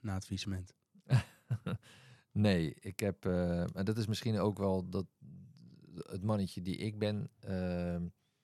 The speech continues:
Speaker 2: ik wil eerst voor mezelf helemaal weer boven Jan komen. En dan ga je, eh, in je netwerk ga je je verhaal vertellen. Dus ik vind het ook doodeng om het verhaal nu te vertellen. Het is misschien ook veel te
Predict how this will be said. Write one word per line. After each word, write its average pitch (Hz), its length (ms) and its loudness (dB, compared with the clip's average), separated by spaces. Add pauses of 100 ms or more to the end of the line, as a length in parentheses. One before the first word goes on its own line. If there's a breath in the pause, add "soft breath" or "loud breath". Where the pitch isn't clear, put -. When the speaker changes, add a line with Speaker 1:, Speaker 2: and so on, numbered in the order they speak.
(180)
Speaker 2:
ik 98 160 -6
wil 98 180 -2
eerst 120 280 0
voor 98 100 -4
mezelf 92 340 0
helemaal 101 260 0
weer 90 100 -2
boven 87 260 -2
Jan 98 220 -2
komen. 104 460 -2 (440 soft breath)
En 95 160 -4
dan 95 220 2
ga 87 220 -4
je, 85 440 0
eh, 82 520 -10
in 90 80 -4
je 87 80 0
netwerk 85 480 -4
ga - 160 -8
je 85 120 -4
je 80 100 -6
verhaal 82 280 -4
vertellen. 80 320 -6
Dus 78 220 -6
ik - 140 -10
vind - 220 -8
het 80 100 -2
ook 76 60 -12
doodeng 82 420 -2
om 76 80 -4
het 73 120 -6
verhaal 80 220 -8
nu 87 140 0
te 95 100 -12
vertellen. 87 320 -4
Het 76 200 -8
is 82 80 -6
misschien 80 260 -6
ook 76 100 -10
veel 87 180 -6
te - 100 -18